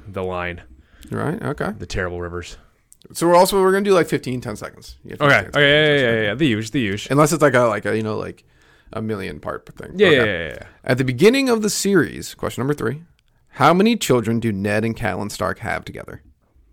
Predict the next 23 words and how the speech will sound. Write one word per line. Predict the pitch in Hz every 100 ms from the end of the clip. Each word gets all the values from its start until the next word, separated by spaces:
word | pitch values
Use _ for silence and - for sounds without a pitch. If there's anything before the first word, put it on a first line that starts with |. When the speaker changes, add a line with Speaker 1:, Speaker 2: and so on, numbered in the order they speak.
| -
Speaker 1:
Piss. | - - - _ -
Um, | 117 113 113 110 107 107 107 - - - - -
okay, | - 90
beginning | 107 107
of |
the | -
series. | 87 85
So | 104
we | 101
have | 101 98 95
Speaker 2:
Five. | - _ _ 117
Speaker 1:
Ned | 123 123
and | 117
Catelyn | 120 123 131
have | 143
together. | 139 143 147 160 - _ _ _
Speaker 2:
Yes. | - 87
Speaker 1:
So | 117 113
it's, | 104 101 - - - _ _ _ _ -
uh, | 127 127 127 127 123 120 _ _ _ _ _ - -
hmm. | 104 104 107 - _
Speaker 2:
Ten. | - 98 - 104 - _ _ _ _ _ _ _ _ _ _ _ _ _ _ _ _ _ _ _ _ _ _ _ _ _ _ _ _ _ _ _ _ _ _
Speaker 1:
Five. | 139 104 90